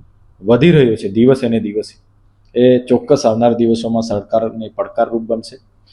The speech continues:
અને ગુજરાતમાં જે રીતના યુવા, વેપારી, ખેડૂત, મહિલા, તમામ લોકો એ નોટબંધીમાં એટલા પરેશાન થયા છે, કોરોનામાં એટલા પરેશાન થયા છે, આજે મોંઘવારીમાં એટલા પરેશાન છે,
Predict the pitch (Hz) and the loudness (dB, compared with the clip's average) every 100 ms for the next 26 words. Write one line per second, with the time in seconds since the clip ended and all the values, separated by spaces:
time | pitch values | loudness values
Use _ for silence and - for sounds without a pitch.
0 | _ _ 120 135 147 147 - _ _ 117 | _ _ -2 2 2 -2 -10 _ _ -2
1 | 123 151 156 127 95 - _ _ _ _ | 2 2 2 -2 -4 -10 _ _ _ _
2 | 107 123 123 123 120 113 - 101 120 120 | 0 2 2 0 0 -2 -6 -2 2 4
3 | 117 110 98 - _ _ 107 123 120 120 | 4 2 -2 -8 _ _ 0 2 4 4
4 | 113 110 - 120 120 123 107 110 110 127 | 2 -2 -4 0 2 2 0 -6 -6 -2
5 | 123 120 110 101 - _ _ _ _ _ | 2 2 2 -2 -12 _ _ _ _ _
6 | _ 117 156 202 185 139 131 117 120 127 | _ 0 2 2 2 2 2 0 2 2
7 | 135 156 156 170 165 160 165 160 160 156 | 2 0 0 0 -2 -2 -4 -4 -6 -4
8 | 156 165 156 160 160 - 110 160 165 165 | -6 -6 -8 -8 -12 -6 -4 -4 -4 -8
9 | 160 156 156 156 - 156 151 156 151 147 | -10 -12 -10 -12 -10 -12 -10 -10 -10 -8
10 | 139 135 95 95 143 185 175 165 160 175 | -8 -8 -10 -6 -4 -2 -4 -6 -6 -6
11 | 156 - - - - | -8 -8 -14 -14 -14